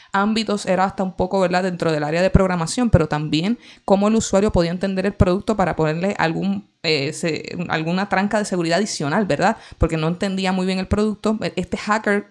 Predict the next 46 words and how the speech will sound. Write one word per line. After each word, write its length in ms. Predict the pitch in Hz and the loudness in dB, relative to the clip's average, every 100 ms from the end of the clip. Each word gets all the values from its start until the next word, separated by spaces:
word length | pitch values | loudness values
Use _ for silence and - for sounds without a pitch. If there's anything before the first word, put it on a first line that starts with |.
| _ | _
logró 360 | 180 170 170 | 0 4 4
comunicarse 520 | 220 349 226 185 180 214 | 2 2 0 0 -2 0
con 100 | 180 | 0
la 80 | |
persona 280 | 165 - 170 | 0 -2 -4
que 60 | 180 | -4
estaba 280 | 175 170 202 | -2 0 0
habitando 560 | - 165 156 147 160 | 0 -2 0 -2 0
en 60 | 233 | 0
la 100 | 330 | 0
casa 260 | 156 - | -2 -2
y 40 | 160 | -2
le 60 | |
dijo, 200 | 160 165 | 0 -2
"Mira, 300 | 147 147 135 - | -2 -4 -8 -14
yo 140 | - | -12
sé 140 | - 139 | -8 -6
dónde 120 | 156 | -6
está 160 | 175 | -4
tu 80 | 190 | -2
localización, 680 | 208 233 233 262 - 143 165 - - - - | -2 -2 -4 -6 -6 -6 -6 -12 -20 -20 -16
yo 200 | 170 165 | 0 2
puedo 200 | 165 151 | 4 4
ver 140 | 151 - | 2 2
tu 100 | 214 | -2
casa 420 | 156 151 196 226 | -4 -4 -6 -4
a 80 | 156 | -4
través 200 | 151 143 | -2 -2
de 80 | 147 | -2
la 100 | 180 | -2
cámara", 440 | 143 131 202 262 _ - - | -2 -4 -4 -6 _ -20 -12
eh, 80 | - 165 | -6 -2
eh, 360 | 160 165 147 - | 0 0 -2 -4
y 220 | 170 160 | -4 -4
la 100 | 156 | -2
persona 540 | 156 156 147 185 - _ _ | -2 -4 -2 -2 -4 _ _
tuvo 200 | 233 320 | 6 6
una 140 | 254 | 4
conversación 420 | 185 165 160 165 | 0 -2 -4 -6
con 140 | 160 156 | -6 -4
el 60 | |
hacker. 360 | 160 151 156 - 160 156 151 - | -4 -6 -8 -10 -10 -8 -8 -4
Podemos 320 | - 160 180 | 0 2 2
darle 240 | 190 196 233 | 2 2 2
gracias, 320 | 220 208 262 | 0 2 2
¿verdad? 360 | 208 175 202 | 0 0 2